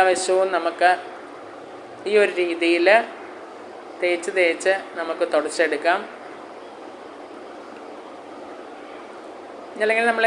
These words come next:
ഈ ബെഡും സോ-, സോഫയൊക്കെ ഇങ്ങനെ കൊട്ടുമ്പോൾ തന്നെ നമുക്കറിയാം നല്ല പൊടി പൊങ്ങുന്നത് കാണാം, അല്ലേ? നമ്മളിതിങ്ങനെ തുടച്ച് കഴിയുമ്പോൾ നമ്മൾ കൊട്ടി നോക്കുകയാണെങ്കിൽ ലേശം പോലും പൊടിയോ അഴുക്കോ ഒന്നും ഉണ്ടാവത്തില്ല നമ്മളുടെ,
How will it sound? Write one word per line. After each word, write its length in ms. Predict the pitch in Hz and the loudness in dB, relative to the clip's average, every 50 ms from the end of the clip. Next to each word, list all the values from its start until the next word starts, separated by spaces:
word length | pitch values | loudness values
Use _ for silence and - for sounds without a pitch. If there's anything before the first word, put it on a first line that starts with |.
| 226 | 4
ഈ 40 | 226 214 202 | 6 6 4
ബെഡും 320 | 196 185 185 190 202 202 208 - - | 4 4 4 2 0 0 0 4 4
സോ-, 340 | 202 180 180 180 - 170 170 - | 6 6 6 2 -2 -6 -4 2
സോഫയൊക്കെ 480 | - 190 175 180 175 - 190 180 180 185 180 | 4 4 4 4 4 4 4 4 4 0 -2
ഇങ്ങനെ 180 | 180 180 185 175 - | 0 -2 -2 2 4
കൊട്ടുമ്പോൾ 460 | 180 170 - - - 202 202 208 202 - 208 | 4 2 2 2 2 4 4 6 6 6 4
തന്നെ 180 | 202 202 208 202 - | 4 4 4 2 2
നമുക്കറിയാം 520 | 175 170 - 185 170 160 160 156 156 160 160 156 | 2 2 4 4 4 6 6 4 2 2 2 0
നല്ല 240 | 156 156 160 170 170 170 - | 0 2 2 2 2 4 4
പൊടി 260 | 170 156 156 160 165 165 165 | 2 2 2 0 -2 -2 -2
പൊങ്ങുന്നത് 460 | 160 156 156 156 160 160 156 156 147 - - - - - - - - - - - - - 165 | -4 -4 -4 -4 -4 -2 0 0 0 -2 -6 -12 -14 -14 -14 -14 -14 -14 -14 -14 -12 -8 -4
കാണാം, 340 | 156 151 143 143 135 131 127 - - - - - 160 | -4 -4 -2 -4 -6 -6 -8 -10 -14 -14 -12 -8 -6
അല്ലേ? 180 | 180 170 151 135 - - - - - - - - - - - - - - - - - - - - - - - - - - - - - - - - - - - - - - - - - - - - | -4 -2 -2 -4 -4 -8 -12 -14 -14 -14 -14 -14 -14 -14 -14 -14 -14 -14 -14 -16 -16 -16 -16 -16 -16 -16 -16 -16 -16 -16 -16 -16 -14 -14 -14 -14 -14 -14 -14 -14 -14 -16 -16 -16 -16 -16 -12 -8
നമ്മളിതിങ്ങനെ 440 | 208 202 202 202 202 202 202 202 202 202 | -4 -2 0 0 0 0 0 0 0 2
തുടച്ച് 280 | 214 185 180 175 - - 196 | 2 2 2 2 0 2 4
കഴിയുമ്പോൾ 380 | 190 180 175 180 175 180 180 185 185 185 185 | 4 4 4 2 4 6 6 6 6 6 4
നമ്മൾ 160 | 185 180 175 175 175 - | 0 0 0 2 2 2
കൊട്ടി 180 | 170 170 - 180 180 | 2 2 2 2 2
നോക്കുകയാണെങ്കിൽ 680 | 170 165 156 147 - 175 165 165 165 160 160 165 170 175 180 180 180 - - - - - - - | 2 2 2 0 0 2 2 2 0 -2 -4 -2 2 2 2 2 0 -2 -8 -14 -14 -12 -4 0
ലേശം 320 | 165 165 170 - - 196 196 190 | 2 2 2 2 0 0 0 2
പോലും 280 | 196 196 202 214 214 208 - | 2 2 4 2 0 2 2
പൊടിയോ 320 | 180 165 165 165 175 180 180 165 156 | 2 2 4 4 4 4 6 6 4
അഴുക്കോ 400 | 156 156 156 - - - 185 165 - - - - | 4 2 -2 -2 2 6 6 6 6 4 0 -4
ഒന്നും 240 | 165 170 190 240 269 240 180 | -4 -2 -2 0 0 0 4
ഉണ്ടാവത്തില്ല 540 | 151 151 156 151 151 147 151 160 151 151 139 127 - - | 8 10 10 10 10 8 4 2 4 4 4 2 2 -2
നമ്മളുടെ, 360 | 160 156 156 160 160 165 170 | -4 -4 -4 0 2 4 4